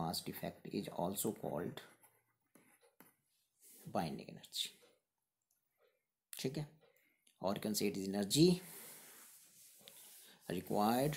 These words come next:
to disintegrate a nucleus into its constituent particles, that is nucleons, okay। So यदि mass defect delta M है तो according to Einstein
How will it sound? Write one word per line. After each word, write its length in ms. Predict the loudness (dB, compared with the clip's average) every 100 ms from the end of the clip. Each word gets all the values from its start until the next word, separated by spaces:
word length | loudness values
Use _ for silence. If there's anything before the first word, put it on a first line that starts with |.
| 0
to 100 | 0 2
disintegrate 920 | 2 2 2 2 0 4 4 4 0 -6 -2
a 60 |
nucleus 540 | -2 -2 0 0 2 0 -2
into 200 | -2 2 2
its 180 | 4 4
constituent 920 | 4 2 2 2 2 0 2 4 2 0 -4 -20 _ -2
particles, 600 | 0 0 -4 -8 -6 -2 -2 0
that 180 | 0
is 160 | 0 -2
nucleons, 640 | -4 -4 -8 -8 -6 -6 -6
okay। 180 | -4 -4 -6 -20 -20 -20 -20 -2
So 100 | 2
यदि 140 | 4 6
mass 180 | 6 6
defect 220 | 4 6
delta 340 | 8 8 8 6
M 80 | 6
है 200 | 6 4
तो 80 | 6
according 300 | 6 6 4
to 100 | 4
Einstein 580 | 4 4 4 4 4 2